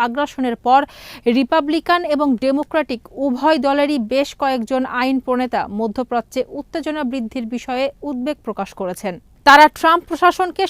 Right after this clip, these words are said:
সংঘাত বৃদ্ধি এড়াতে এবং মার্কিন যুক্তরাষ্ট্রকে যুদ্ধে জড়ানো থেকে বিরত থাকার আহ্বান জানিয়েছেন। তেরো জুন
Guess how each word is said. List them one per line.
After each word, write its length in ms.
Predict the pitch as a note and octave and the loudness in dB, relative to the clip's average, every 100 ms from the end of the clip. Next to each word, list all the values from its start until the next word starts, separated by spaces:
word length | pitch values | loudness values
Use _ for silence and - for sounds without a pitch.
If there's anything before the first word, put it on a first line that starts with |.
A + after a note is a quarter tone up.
| - | 2
সংঘাত 340 | E4 D#4 E4+ C4+ | 2 2 0 0
বৃদ্ধি 300 | D#4 C4+ D#4+ C4 C#4 | -4 -2 -2 2 2
এড়াতে 280 | D4 - E4+ D#4 | 2 0 -4 0
এবং 140 | C#4+ A3 G3+ | 0 0 0
মার্কিন 380 | A3 B3 - E4 C#4 | 2 0 -2 -6 -4
যুক্তরাষ্ট্রকে 680 | - C#4 C4+ B3+ - D4 C4+ G3+ | -6 -2 -2 -2 -8 -6 -4 -4
যুদ্ধে 300 | B3+ B3 B3 B3+ | -6 -6 -4 -2
জড়ানো 280 | B3+ A#3+ A#3+ B3+ | 0 0 -2 -4
থেকে 160 | B3 A3 F#3 | -4 -4 -4
বিরত 260 | A3+ C#4 C#4+ - | -2 -2 -4 -6
থাকার 260 | A#3+ A#3+ A#3+ A#3 | -6 -4 -4 -4
আহ্বান 280 | B3 G3 G3 F#3 | -4 -6 -8 -8
জানিয়েছেন। 440 | F3+ F3+ - G#3 G3 - - - - - | -8 -10 -10 -10 -12 -18 -20 -20 -20 -2
তেরো 220 | B3 A#3 A#3+ | 4 4 4
জুন 140 | A3 | 0